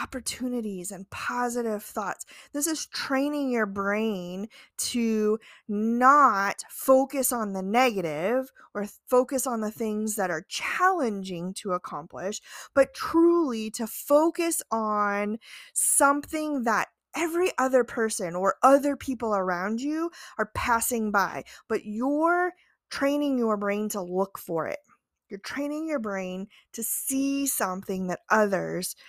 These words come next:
are willing and able to pass by. And why is this important? Well, we've talked about mantras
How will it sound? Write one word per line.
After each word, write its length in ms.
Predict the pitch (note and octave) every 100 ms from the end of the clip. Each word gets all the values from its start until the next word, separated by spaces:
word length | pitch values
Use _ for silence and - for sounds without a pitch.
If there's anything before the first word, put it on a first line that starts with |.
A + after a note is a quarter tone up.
| - _ -
are 100 | G3
willing 680 | G3 G3 C#4 D#4 D#4+ D#4 D#4 - _
and 200 | G#3+ A3 G#3+ A#3+
able 320 | A#3+ G3+ G3
to 120 | G#3
pass 400 | - F#3+ F3+ -
by. 380 | - F3+ - G3 _ _ _ _ _ _ _ - -
And 200 | A3 G#3
why 240 | B3 C4
is 180 | C#4+ C#4+
this 140 | D4
important? 500 | D4+ C4+ B3+ A3+ B3 - - -
Well, 120 | C4+
we've 140 | C#4
talked 320 | - - F4 F4+
about 220 | E4+ A#3+
mantras 720 | A3 E3+ G3+ G#3 - - -